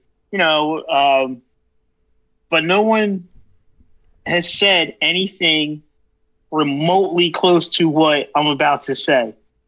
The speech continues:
And I'll give you an opportunity, brother. Tell me one thing you saw out of Embiid's game last night that, I mean, quite frankly, no one else has talked about or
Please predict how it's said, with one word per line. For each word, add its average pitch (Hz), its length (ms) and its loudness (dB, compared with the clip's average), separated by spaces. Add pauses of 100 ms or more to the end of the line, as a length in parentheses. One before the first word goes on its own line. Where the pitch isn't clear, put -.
(580)
And 156 160 0
I'll 208 160 2
give 202 180 -2
you 214 180 0
an 202 60 2
opportunity, 180 720 -2
brother. 120 400 -6 (1160)
Tell 208 260 0
me 240 160 2
one 214 320 0
thing 233 380 -2
you 220 180 -2
saw 208 380 0
out 175 160 0
of 170 60 -8
Embiid's 190 500 -4
game 175 340 -2
last 151 340 -2
night 139 380 -6 (720)
that, 160 300 0 (960)
I 196 120 2
mean, 190 340 -2
quite 202 260 -2
frankly, 196 460 0
no 175 220 0
one 185 140 0
else 170 220 -2
has 147 380 -4 (360)
talked 170 300 -2
about 156 280 2
or 139 500 -4